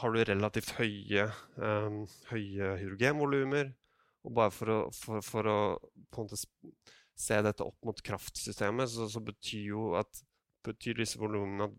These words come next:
dersom du skulle produsere alt ved hjelp av elektrolyse, så tilsvarer det cirka, ehm, ja, en fjerdedel eller noe sånt av elforbruket i E U. Så det vil si at hydrogen, hvis alt skal produseres ved hjelp av grønt hydrogen eller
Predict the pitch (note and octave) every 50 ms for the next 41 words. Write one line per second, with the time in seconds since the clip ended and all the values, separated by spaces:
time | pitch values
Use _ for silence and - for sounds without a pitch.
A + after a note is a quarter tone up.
0 | - F#2+ F#2+ - - G#2+ G#2 - - A2 G#2 A2+ A2 G#2+ A2 G#2 A2 G2+ F#2 F#2+
1 | F#2+ - - A#2 G2+ F#2+ F#2+ - - G#2 G2 G#2 G2+ - - A#2 A2 A2+ G#2+ G2
2 | - - C3+ A#2+ - - A2+ - - - B2 G#2 F#2+ - - A#2+ G#2+ G#2 G2+ F#2+
3 | - G2+ F#2 - - G#2 G#2 G2 F#2 _ _ _ - _ _ _ _ _ _ -
4 | - G#2+ G2 F#2+ F#2+ F#2+ F#2 F#2+ F#2 - - _ _ _ - _ _ _ _ -
5 | - - - - - A#2 A2 - - G#2+ F#2 F#2+ F#2+ F#2 G2 F#2 F#2+ G2 F#2+ F#2+
6 | G2 G2 G#2 G#2 G#2 F#2 - F#2+ F#2+ G2+ - - G2 F#2+ F2+ - - G2+ F#2+ G2
7 | G2 F#2+ - - G#2+ - - G#2 G2+ G2 F#2+ G2 G2 F#2+ G2 G2 G2 F#2+ - _
8 | _ _ _ _ - _ _ _ _ - - A#2+ A#2+ A2+ A2+ A2 A2+ G#2+ G2+ -
9 | - - - _ _ _ _ _ _ _ - - - C3 A#2 A2+ A2+ A2 A2 A2
10 | A2+ A#2+ A#2 A2+ G#2+ G2+ - - - - - A#2+ A#2+ A2 - - A#2 A2 - -
11 | - - A2+ - B2 A#2 A2+ G#2+ - A#2 G#2 G2+ G2 F#2+ A2 A#2 G#2 G2 - -
12 | A2+ G#2 G#2 G2+ G2 G#2 F#2+ - A#2+ G2+ G#2 G#2 G2 G#2+ G#2 G#2 G#2 A2+ A2 G2+
13 | G2+ G#2 G#2 G2+